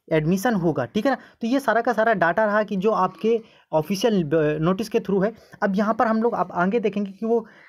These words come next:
कितने और कहाँ कहाँ पर कौन कौन से कॉलेज हैं, उनके बारे में पूरा हम लोग यहाँ पर देखेंगे इस वीडियो को। So प्लीज़ आप वीडियो के साथ बने रहिए, ठीक है ना, ताकि आपको पता भी चल जाएगा। वो पूरी यहाँ मैं आपको लिस्ट दिखाऊंगा कि किस तरीके से कहाँ पा-,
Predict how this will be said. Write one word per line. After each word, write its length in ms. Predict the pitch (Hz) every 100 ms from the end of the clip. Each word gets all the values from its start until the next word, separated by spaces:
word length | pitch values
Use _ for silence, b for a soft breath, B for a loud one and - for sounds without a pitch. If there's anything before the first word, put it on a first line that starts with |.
| B
कितने 380 | 214 226 262 240
और 140 | 214
कहाँ 300 | 190 185 226
कहाँ 200 | 226 208
पर 140 | 214 220
कौन 240 | 208 220
कौन 140 | 247
से 100 | 233
कॉलेज 300 | 233 196 214
हैं, 80 | 214
उनके 260 | 190 190 233
बारे 200 | 214 220
में 160 | 220
पूरा 260 | 220 180 214
हम 100 | 208
लोग 140 | 208
यहाँ 140 | 196 190
पर 140 | 196
देखेंगे 300 | 170 165 185
इस 100 | 190
वीडियो 160 | 185 196
को। 60 |
So 100 | 196
प्लीज़ 320 | 220 196 220 233
आप 120 | - -
वीडियो 200 | 165 208
के 60 | 214
साथ 120 | 208
बने 260 | 156 165 196
रहिए, 220 | 202 233 B B B B
ठीक 100 | 208
है 60 | 240
ना, 120 | 226 -
ताकि 200 | 185 220
आपको 140 | 226
पता 280 | - 185 220
भी 100 | 220
चल 160 | 202 185
जाएगा। 160 | 196
वो 60 | 208
पूरी 220 | 202 208
यहाँ 140 | 220
मैं 120 | 208 208
आपको 240 | 208 226
लिस्ट 360 | 170 196 220 202
दिखाऊंगा 380 | 190 156 165
कि 120 | 190 185
किस 220 | 208 -
तरीके 300 | 185 185 214
से 160 | 220
कहाँ 240 | 208 165 190
पा-, 280 | 190 180